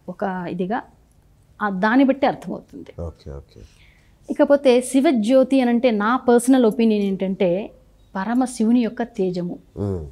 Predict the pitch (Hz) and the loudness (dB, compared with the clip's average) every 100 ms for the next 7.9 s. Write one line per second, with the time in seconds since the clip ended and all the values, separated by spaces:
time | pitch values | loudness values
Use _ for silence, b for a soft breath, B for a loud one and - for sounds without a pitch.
0 | - - - 254 269 285 285 285 202 254 | -12 -12 0 2 4 4 4 4 4 4
1 | 285 262 247 269 262 262 277 254 214 196 | 4 4 4 4 4 2 2 2 2 -2
2 | - 190 185 175 175 175 196 185 170 202 | -2 -2 -2 -6 -8 -2 -2 -2 -6 -8
3 | 196 - 90 82 76 - - 65 - _ | -12 -12 -12 -10 -12 -14 -20 -20 -20 _
4 | - - 220 214 214 233 247 269 262 214 | -8 0 0 0 0 0 0 0 0 -2
5 | 214 202 202 262 254 240 262 240 233 294 | -2 -4 -2 0 0 2 6 6 4 0
6 | 320 - 208 240 269 269 220 202 - 190 | -4 -4 -4 -2 2 2 4 0 -2 -4
7 | 185 185 175 180 170 175 180 170 | -2 -4 -4 -8 -6 -6 -4 -6